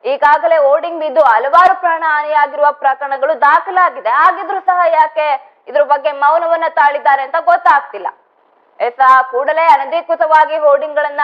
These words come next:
ತೆರವು ಮಾಡ್ಕೊಡ್ಬೇಕು. ಇನ್ನ ನಿರ್ಭೀತಿಯಿಂದ ಜನರನ್ನ ಸಂಚರಿಸೋದಕ್ಕೆ ದಾರಿ ಮಾಡ್ಕೊಡ್ಬೇಕು. ಇತ್ತೀಚಿನ ದಿನಗಳಲ್ಲಿ ಗಾಳಿ ಮಳೆ ಹೆಚ್ಚಾಗಿ ಬೀಸಿದಾಗ ರಾಜ್ಯ ಹೆದ್ದಾರಿಗಳಲ್ಲಿ ಬೋರ್ಡಿಂಗ್ ಕಂಬಗಳು ಉರುಳಿ ಬಿದ್ದು ಹಲವು ಪ್ರಾಣ ಹಾನಿಯಾಗಿರುವ ವರದಿ ಕೂಡ ಆಗಿದೆ.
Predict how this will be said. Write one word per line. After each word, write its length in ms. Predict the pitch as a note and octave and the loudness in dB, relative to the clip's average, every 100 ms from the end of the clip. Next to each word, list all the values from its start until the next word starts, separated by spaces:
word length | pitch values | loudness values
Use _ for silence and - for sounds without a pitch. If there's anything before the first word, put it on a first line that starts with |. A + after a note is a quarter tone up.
| C#4+ A#3+ | -2 -4
ತೆರವು 300 | A#3 C4+ D#4 | -2 0 0
ಮಾಡ್ಕೊಡ್ಬೇಕು. 760 | D4 C#4+ C#4+ C4 B3 C#4 C#4+ | 0 -2 -4 -4 -4 -4 -4
ಇನ್ನ 120 | C#4 C4+ A#3+ - - _ | -2 0 0 -2 -18 _
ನಿರ್ಭೀತಿಯಿಂದ 760 | A#3 B3 A3+ F4 F4 F4 F4+ E4+ | -4 -2 -2 -4 -4 -4 0 0
ಜನರನ್ನ 460 | E4 D4+ D4 D#4 D#4 D#4+ | -2 -4 -4 -2 -2 -2
ಸಂಚರಿಸೋದಕ್ಕೆ 800 | D4 C4+ D#4 D4 D4+ C4 B3 C#4+ | -2 -4 -4 -4 -6 -8 -4 -4
ದಾರಿ 340 | B3 B3 C4+ | 2 2 2
ಮಾಡ್ಕೊಡ್ಬೇಕು. 760 | D4 C#4 C4+ C4+ B3+ B3+ B3 C4+ _ _ _ _ - | -2 -6 -4 -4 -2 -4 -6 -12 _ _ _ _ -12
ಇತ್ತೀಚಿನ 460 | A#4 - D#4 E4 D#4+ D#4 | -6 -4 -4 -4 -6 -4
ದಿನಗಳಲ್ಲಿ 600 | D4 D#4+ F4+ F4+ B3 A3 | -4 0 2 2 0 -8
ಗಾಳಿ 500 | A3+ B3 C#4+ F4+ G4+ | 0 2 4 2 -2
ಮಳೆ 360 | F#4 E4+ E4+ | -4 2 2
ಹೆಚ್ಚಾಗಿ 500 | E4+ C#4 - D#4 D#4 | 2 0 -2 -2 -2
ಬೀಸಿದಾಗ 480 | C4+ C#4+ C#4+ C4 B3+ C#4+ - _ _ | -6 -8 -4 -2 0 -2 -4 _ _
ರಾಜ್ಯ 440 | G#3+ C4+ E4+ D4+ F#4+ | 0 4 4 2 0
ಹೆದ್ದಾರಿಗಳಲ್ಲಿ 920 | F4+ D#4+ D#4+ D#4+ D#4 D#4 B3+ D4+ A3+ | 0 2 4 4 2 -2 -2 -4 -2
ಬೋರ್ಡಿಂಗ್ 420 | A#3+ C#4 E4+ E4 | 0 2 -2 -4
ಕಂಬಗಳು 420 | D#4+ D4 D4 D4+ | -4 -2 -2 -2
ಉರುಳಿ 280 | D#4 D4 D4+ | -4 -4 -4
ಬಿದ್ದು 380 | A#3+ C#4 D4 C#4 - _ _ | -4 -2 2 2 2 _ _
ಹಲವು 340 | A#3+ D#4 F#4 G#4 | 2 4 2 0
ಪ್ರಾಣ 300 | F4 E4+ E4 | -2 -2 0
ಹಾನಿಯಾಗಿರುವ 680 | D4+ D4+ D#4 D4+ D4 D4 D4 | 0 0 0 -2 -2 -2 0
ವರದಿ 460 | C4 B3+ C#4+ D4+ | 2 2 2 -2
ಕೂಡ 200 | F4 B3 B3 | -6 -2 2
ಆಗಿದೆ. 480 | D#4+ E4 C#4+ - | 2 2 -2 -12